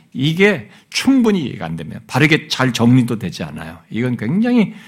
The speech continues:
쉽지 않은 문제입니다. 그러니까 그런 이해와 바-, 그 바탕 속에서 이런 성경의 이해를, 어, 하면은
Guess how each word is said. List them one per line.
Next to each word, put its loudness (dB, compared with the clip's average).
쉽지 -2
않은 4
문제입니다. -2
그러니까 -4
그런 6
이해와 4
바-, -4
그 -10
바탕 2
속에서 0
이런 2
성경의 2
이해를, 0
어, -4
하면은 2